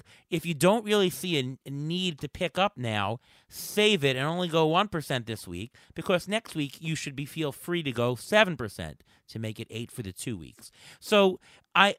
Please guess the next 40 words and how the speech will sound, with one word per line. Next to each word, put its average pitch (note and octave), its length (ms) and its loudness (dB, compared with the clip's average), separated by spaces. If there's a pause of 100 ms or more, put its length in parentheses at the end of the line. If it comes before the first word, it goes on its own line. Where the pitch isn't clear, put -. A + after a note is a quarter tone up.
I, F#3 140 6
you G3 200 -2
should F#3+ 180 0
have A#3 440 0
that G#3 160 -2
number F#3+ 300 0
in D3 140 -2
mind, C3+ 540 2
because E3 260 -6
I, A3 300 4 (140)
I F3+ 140 2
like G#3 240 -2
to F3+ 120 -4
budget C#3 460 0
something C#3+ 380 -8
for B2 240 -8
every B2 260 -6
week. G2 220 -10 (460)
I C3 80 -6
think D3+ 260 -8
that B2+ 240 0
there C#3 120 -6
should C3+ 220 -6
be C3 320 -4
maybe E3 200 -2
a C3 40 -2
three F3 200 -4
percent F3+ 360 -4
budget F3+ 320 0 (280)
every F3+ 260 2
week E3+ 300 -2
that, D3+ 320 2
you F#3+ 60 -2
know, D3+ 220 -2
you, D#3+ 240 -4
you're E3+ 140 -2
gonna F3+ 160 -2
have F3+ 340 4 (300)
<clears throat> - 300 -10
matchup F3+ 500 2